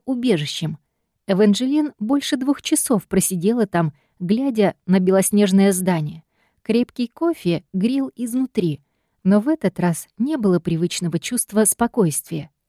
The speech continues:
Эви щёлкала пальцами и пристукивала ногой о стул, чтобы как-то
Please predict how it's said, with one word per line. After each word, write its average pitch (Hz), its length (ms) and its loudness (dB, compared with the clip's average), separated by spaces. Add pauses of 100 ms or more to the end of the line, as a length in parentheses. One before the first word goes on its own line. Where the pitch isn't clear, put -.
(280)
Эви 247 420 0
щёлкала 165 480 -2
пальцами 185 640 0 (260)
и 208 100 0
пристукивала 196 720 0
ногой 180 460 2
о 233 120 -4
стул, 165 420 -2 (260)
чтобы 170 340 -2
как-то - 480 -4